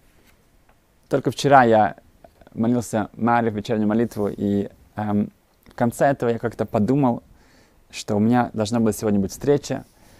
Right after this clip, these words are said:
эм, важная встреча. Я думал, что, может быть, стоит тоже помолиться, чтобы все было хорошо. Эм, и как только я закончил молитву, я отошел три шага назад, я поклонился слева, справа. И я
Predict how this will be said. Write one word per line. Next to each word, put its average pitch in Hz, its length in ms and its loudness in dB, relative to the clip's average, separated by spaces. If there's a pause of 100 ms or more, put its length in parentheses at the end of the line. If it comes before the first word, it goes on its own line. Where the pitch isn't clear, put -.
(280)
эм, 104 440 0 (240)
важная 110 340 -2
встреча. 143 340 -4
Я 127 260 -2
думал, 147 360 -6
что, - 120 -8
может 131 180 -2
быть, 139 120 -4
стоит 139 320 0
тоже 131 220 0
помолиться, 127 400 -2
чтобы 110 180 -6
все 113 160 -2
было 110 140 0
хорошо. 107 420 -6 (1400)
Эм, 101 460 -2 (680)
и 110 80 -2
как 107 160 0
только 160 220 2
я 135 40 4
закончил 123 440 0
молитву, 107 400 -2
я 101 220 -2
отошел 117 380 -6
три 110 160 -8
шага 107 280 -2
назад, 98 360 -4 (280)
я 101 180 -8 (180)
поклонился 104 600 -4 (100)
слева, 107 300 -8
справа. 110 460 -8 (680)
И 104 80 -4
я - 180 0